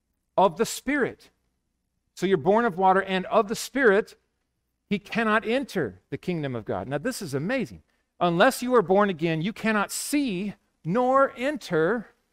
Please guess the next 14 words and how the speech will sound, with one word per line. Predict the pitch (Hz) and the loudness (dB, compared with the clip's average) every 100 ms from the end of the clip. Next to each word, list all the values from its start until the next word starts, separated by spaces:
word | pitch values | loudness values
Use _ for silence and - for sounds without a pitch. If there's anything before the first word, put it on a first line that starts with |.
| _ _ _ _ - | _ _ _ _ -10
the | 247 | -6
kingdom | 214 185 180 190 | -4 -2 -2 -4
of | 185 | -4
God." | 247 220 127 | -4 -4 -4
Do | |
you | 175 | -6
see | 165 220 | -4 -6
the | 233 233 | -2 -2
restrictions | 196 - 285 269 220 143 - | -2 -6 -6 -4 -6 -8 -6
placed | 196 160 - | -4 -4 -4
here | 165 117 | -6 -4
by | 104 185 | -2 -4
Jesus | 190 170 247 226 - | -4 -4 -6 -8 -8
himself | 208 - 233 143 151 | -10 0 0 0 -4